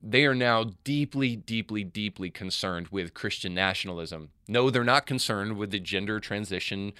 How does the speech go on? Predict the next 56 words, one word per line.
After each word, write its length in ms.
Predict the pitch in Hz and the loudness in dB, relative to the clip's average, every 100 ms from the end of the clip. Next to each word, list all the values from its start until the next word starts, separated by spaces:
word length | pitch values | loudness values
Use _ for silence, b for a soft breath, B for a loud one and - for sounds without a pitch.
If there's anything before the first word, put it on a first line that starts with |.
| B B B | B B B
of 160 | 98 95 | 0 2
minors, 440 | 87 87 90 95 | 0 0 -2 -4
double 360 | 98 101 104 127 | 0 4 6 6
mastectomy 840 | 120 - - 107 - 110 107 104 | 4 4 4 4 4 2 2 0
for 160 | 101 104 | 0 -2
thirteen-year-olds 800 | - 101 - 107 98 95 95 95 | 0 -2 -2 -4 -2 0 0 -2
and 100 | 107 | -2
castration 680 | - 123 - 117 101 - 95 | 2 4 2 0 0 0 -2
for 140 | 104 | -2
thirteen-year-olds. 720 | 95 95 - 98 95 104 107 101 | -2 -2 -4 -6 0 0 0 0
They're 120 | 143 | 4
not 260 | 151 202 226 | 8 8 8
interested 420 | - 202 - 190 | 2 -2 -2 -2
in 80 | 175 | 0
that. 260 | 160 - - B B B - | 0 0 -6 B B B 6
They're 120 | 170 | 10
not 180 | 170 156 | 10 8
interested 440 | 151 160 - 160 | 4 0 2 0
in 80 | 165 | 2
the 60 | |
millions 560 | 143 101 104 117 131 127 | 0 2 2 4 4 4
of 240 | 135 98 | 2 0
babies 540 | 98 95 92 92 95 - | -2 0 -2 -4 -4 -2
who, 340 | 107 95 92 B B B B | -2 0 -2 B B B B
uh, 160 | - 82 | 0 2
are 120 | - 107 | 2 0
killed 360 | - 127 113 | 2 2 2
each 260 | 110 104 - | -2 -2 -2
year 560 | 95 95 92 98 98 110 | 0 2 2 2 0 0
under 220 | 104 104 | -2 0
the 80 | 98 | 0
knives 280 | 90 98 | 0 0
of 120 | 92 - | -4 -4
Planned 340 | 95 101 98 | 0 0 -2
Parenthood 480 | - 90 90 101 95 | -6 -6 -4 -4 -4
and 100 | 85 | -4
other 220 | 80 90 | -4 -4
abortion 460 | 90 85 82 - 85 | -4 -6 -8 -8 -10
clinics. 400 | - 90 90 107 | -8 -6 -4 4
No, 220 | 143 139 | 6 6
they 200 | 131 120 | 4 2
don't 380 | 101 151 175 - | 2 2 2 2
care 340 | 156 147 101 | 4 6 4
to 140 | 101 | 0
actually 420 | 85 95 98 92 90 | -2 -2 -4 -6 -6
investigate 520 | 104 98 - 95 95 | 0 0 0 0 2
those 200 | 120 127 | 2 0
things. 220 | 90 73 | -4 -4
They 100 | - | 0
don't 160 | 196 208 | 2 2
care 180 | - 120 | 2 4
about 300 | 113 107 95 | 4 -2 -2
baby 260 | 92 95 | -6 -6
parts 300 | 95 - 92 | -6 -6 -6
being 260 | - 101 127 | -6 -6 -4
sold 540 | - - 85 87 95 | -4 -2 -2 -4 -6